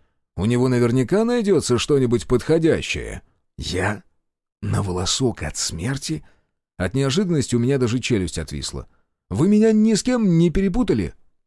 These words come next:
«Конечно, вы». Полковник подошёл ко мне ближе и попытался взять за локоть. «Геннадий, присядьте. Поймите, я абсолютно не желаю вам зла.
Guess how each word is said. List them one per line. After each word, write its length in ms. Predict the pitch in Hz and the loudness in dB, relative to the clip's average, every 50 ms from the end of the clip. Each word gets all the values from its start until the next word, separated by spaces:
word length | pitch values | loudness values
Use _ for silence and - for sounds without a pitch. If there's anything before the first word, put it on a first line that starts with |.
| _ _ | _ _
«Конечно, 880 | - 90 90 92 95 98 104 113 127 127 107 - - 120 117 117 113 | -6 -6 -4 -2 -2 0 0 0 0 -2 -2 -4 -4 -4 -2 -2 -2
вы». 480 | 110 98 104 120 117 98 73 - - - - _ _ _ _ _ _ | -2 0 0 0 0 0 -2 -4 -10 -16 -20 _ _ _ _ _ _
Полковник 720 | - 104 113 127 - 160 156 131 117 107 - - - - - - | -4 -4 -2 0 2 0 2 2 0 -4 -4 -8 -12 -14 -8 -4
подошёл 420 | - 110 117 139 - - 160 139 110 | -2 -2 0 0 -2 0 0 -2 0
ко 140 | - 117 110 | 0 -2 0
мне 160 | 110 110 110 | 0 0 -2
ближе 340 | 123 175 226 214 139 120 120 | -2 -2 -2 -2 -2 -2 -2
и 40 | |
попытался 500 | 92 113 - 127 123 - 156 131 - 127 | -2 -4 -4 -4 -2 -2 -2 -2 -2 -4
взять 320 | 107 92 87 110 117 104 95 | -4 -2 -2 -2 -2 -2 -2
за 100 | 104 104 | -2 -2
локоть. 480 | 101 90 71 - - - - - - - - _ _ _ _ _ - | -2 -2 -4 -6 -8 -14 -16 -16 -18 -20 -20 _ _ _ _ _ -6
«Геннадий, 500 | 98 104 127 135 151 151 143 117 117 117 | -2 0 0 0 2 0 0 2 0 0
присядьте. 800 | 90 120 127 131 113 - 110 90 - - - - - - - - - - _ _ _ _ _ - | 2 2 2 2 2 0 0 -2 -4 -6 -8 -10 -10 -12 -14 -16 -16 -20 _ _ _ _ _ -6
Поймите, 500 | 92 101 110 117 123 123 110 - 98 101 | -4 -2 0 0 0 0 0 0 0 0
я 140 | 104 104 | 0 0
абсолютно 540 | 104 90 - - 107 104 110 123 123 - 131 | 0 0 0 0 0 2 2 2 2 0 0
не 160 | 120 120 113 | 0 0 0
желаю 440 | 104 98 107 98 104 107 110 117 120 | 0 0 0 2 2 2 0 0 0
вам 300 | 107 101 104 101 104 104 | 0 0 0 0 0 -2
зла. 400 | 92 98 101 92 76 62 - - | -2 -2 -2 -4 -4 -6 -8 -12